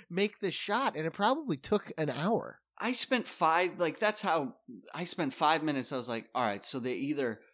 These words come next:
Speaker 2: just kept doing the shots from, like, I kept trying to see a cut. Like, all right, they just have to deliver this line, and they're good. Keep your positions." Or there's some kind of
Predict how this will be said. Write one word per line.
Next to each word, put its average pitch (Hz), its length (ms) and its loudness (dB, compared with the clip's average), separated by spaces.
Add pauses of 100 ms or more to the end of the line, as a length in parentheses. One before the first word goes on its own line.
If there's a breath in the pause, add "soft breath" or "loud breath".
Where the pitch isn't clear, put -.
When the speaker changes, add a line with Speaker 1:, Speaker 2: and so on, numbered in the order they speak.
(160 soft breath)
Speaker 2:
just - 240 -2
kept 160 240 0
doing 190 220 2
the 190 60 -2
shots 143 400 0
from, 139 160 -4
like, 127 220 0
I 131 140 2
kept 165 240 0
trying 156 160 2
to 135 60 0
see 139 220 -2
a 113 40 0
cut. - 460 -2
Like, 110 240 -4
all 127 80 -2
right, 113 180 -2
they 117 80 -4
just 117 300 -2
have 123 160 0
to 117 100 -14
deliver 113 320 -4
this 104 240 -6
line, 127 340 0
and 101 100 -8
they're 104 80 -6
good. 113 320 -8
Keep 131 220 -4
your 120 80 -6
positions." 127 580 -4 (440 loud breath)
Or 127 460 6 (420)
there's 131 240 2
some 170 340 2
kind 151 380 0
of 117 320 0